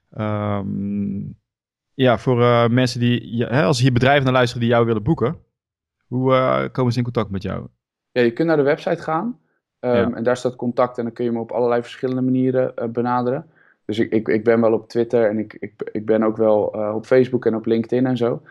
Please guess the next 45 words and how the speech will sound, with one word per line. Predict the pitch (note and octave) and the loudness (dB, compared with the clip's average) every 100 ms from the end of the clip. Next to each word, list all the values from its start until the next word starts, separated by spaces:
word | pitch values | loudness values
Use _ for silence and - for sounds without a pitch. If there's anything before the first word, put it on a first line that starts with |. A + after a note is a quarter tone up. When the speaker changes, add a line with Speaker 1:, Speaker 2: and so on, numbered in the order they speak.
| - - | -20 -12
Speaker 2:
Ehm, | - A#2+ A#2 A#2 - _ _ _ _ | 0 4 6 4 0 _ _ _ _
hoe | B2 C3 C#3 | 4 6 6
ik | C#3 - - | 2 -10 0
daadwerkelijk | A#2 A2 B2+ B2+ C3 A#2+ - | 0 4 2 2 -2 -4 -6
de | A#2 | -4
dingen | A#2+ B2+ | -2 0
laat | A#2 A#2 | 0 -2
zien, | - C#3 C3+ | -4 -4 -4
wat | B2 | -4
ik | B2 G#2+ | -6 -6
doe, | B2+ C3+ | -2 -2
is, | B2 - _ _ | -4 -10 _ _
ik | - A2+ | -12 -2
ben | B2+ | 0
overgehaald | A#2+ C#3+ C3+ B2+ B2 | 2 2 2 2 2
om, | C3 | -2
om | - B2+ | -4 -4
een | A#2+ | -4
vlogje | A#2+ C3 D3 D3 | -4 -4 -4 -10
te | C#3 | -10
starten, | - C#3+ C#3+ - G#2 _ _ _ - | -8 -6 -6 -6 -12 _ _ _ -14
ehm, | A2 A2+ A2+ A2 A2 _ _ _ | -8 -6 -6 -8 -12 _ _ _
door | - A#2 A2 | -6 -2 -2
Esther | A#2+ - A#2+ | -4 -4 -2
Jacobs. | A#2 C3 C3 E3 - - _ _ _ _ _ _ | 0 0 -2 -6 -6 -20 _ _ _ _ _ _
Zij | - A#2+ | -10 -6
is | |
een | A2+ A2 | -4 -4
van | A2+ | -6
de | |
bekendere, | G#2+ G#2+ A#2 G#2+ A2 G#2 G2+ - | -6 -4 -2 -2 0 0 -2 -4
eh, | G#2+ G#2 G#2+ | -4 -4 -4
digitale | A2+ A2 - A2 A2 | -6 -8 -2 0 0
nomaden | G#2+ G#2 A2 G#2+ G#2+ G#2+ | -2 -2 -2 -2 -4 -6
van, | A2 G#2+ | -6 -8
eh, | A2+ | -8
van | A#2 A2+ | -6 -2
Nederland. | A2+ A#2+ A#2 C3 - - - - | 0 0 0 -4 -8 -18 -20 -8
Eh, | - A2+ | 0 2
reist | A#2+ A#2+ | 4 4
de | B2 | 4
Speaker 1:
Ja. | |
Speaker 2:
hele | A#2+ | 4
wereld | A#2 B2+ B2 | 6 6 4
over. | A2+ A#2 A#2 B2 | 2 0 0 -6